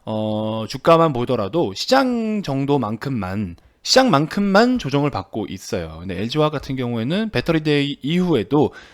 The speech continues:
실적이 좋다라는 모멘텀이 있음에도 불구하고 굉장히 주가가 많이 눌리다가 이제 역배열까지 전환을 해버렸습니다.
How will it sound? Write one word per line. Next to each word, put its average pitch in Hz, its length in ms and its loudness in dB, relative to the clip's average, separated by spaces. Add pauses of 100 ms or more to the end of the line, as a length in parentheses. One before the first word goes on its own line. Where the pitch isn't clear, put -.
실적이 220 320 -2
좋다라는 156 640 0
모멘텀이 143 420 -4
있음에도 170 380 -4
불구하고 131 840 -2
굉장히 117 320 -4
주가가 - 260 -6
많이 107 160 -2
눌리다가 110 540 -4 (300)
이제 127 240 2
역배열까지 190 600 6
전환을 98 440 -6
해버렸습니다. 147 640 -8